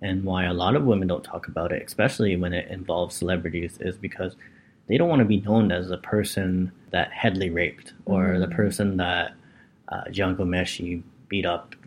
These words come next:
Speaker 1: during sex and things like that. That's not what they wanna, like, that throws them into this different type of world where that's all they're gonna be known for.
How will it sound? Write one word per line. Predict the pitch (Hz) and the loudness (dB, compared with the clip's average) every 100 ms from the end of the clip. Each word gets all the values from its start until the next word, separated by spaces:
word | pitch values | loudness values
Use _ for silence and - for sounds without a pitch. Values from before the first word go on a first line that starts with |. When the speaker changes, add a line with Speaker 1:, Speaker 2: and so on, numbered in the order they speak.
| - | -10
Speaker 1:
during | 90 87 87 | -8 -8 -6
sex | 101 92 - - | -4 -4 -8 -14
and | 90 87 | -10 -4
things | 107 101 | -4 -4
like | 85 - | -6 -8
that. | 87 - | -8 -4
That's | 95 - - - | -4 -6 -14 -6
not | 104 - | -4 -2
what | 95 - | -4 -4
they | 95 | -6
wanna, | 90 90 90 - | -6 -6 -8 -8
like, | 104 104 - - - - | -8 -8 -14 -20 -18 -2
that | 107 - | -2 -2
throws | 107 117 127 113 | 2 8 8 8
them | 107 | 4
into | - 107 101 98 95 90 87 - - _ _ | 4 2 0 -2 0 -2 -4 -14 -20 _ _
this | 104 98 - - - - - - | 0 0 0 -8 -12 -16 -16 2
different | 107 107 107 98 | 2 4 0 2
type | 95 - | -2 -2
of | 87 92 | -4 -4
world | 92 92 | -4 -2
where | 101 90 | 0 -2
that's | 87 92 - - | 2 2 2 -6
all | 95 92 95 | 0 2 2
they're | 90 | 0
gonna | 85 | -2
be | 85 | -2
known | 87 127 127 | 2 2 2
for. | - - | -6 -12